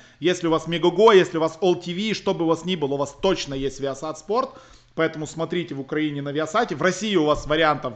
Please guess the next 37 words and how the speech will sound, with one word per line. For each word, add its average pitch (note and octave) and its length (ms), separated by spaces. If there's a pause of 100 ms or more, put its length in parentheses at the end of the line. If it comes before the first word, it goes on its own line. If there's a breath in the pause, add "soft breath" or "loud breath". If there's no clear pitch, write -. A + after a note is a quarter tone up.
(320 loud breath)
а, C3 640
побольше. F3+ 460
У - 20
вас D3+ 160
есть D3+ 160
Viasat, D#3 440
у - 20
вас C#3+ 180
есть C#3+ 180
Мегаго, D#3+ 520
где F#3 320 (260 loud breath)
я F#3 220
буду E3+ 180
комментировать D#3+ 520
с - 40
Артёмом D#3 440
сегодняшний D3+ 580
первый D#3 340
матч. D#3 320 (340 loud breath)
А, C#3 720
с - 100
кем F#3 160
я F3+ 40
буду E3 140
комментировать E3 380
дальше, D#3 260
я D#3 100
не D3+ 120
знаю. F3 420
Мне B2 160
пока - 180
Артём C#3 240
только C3 220
про C#3 120
первый G#3+ 300
матч C#3 160
сказал. A2+ 460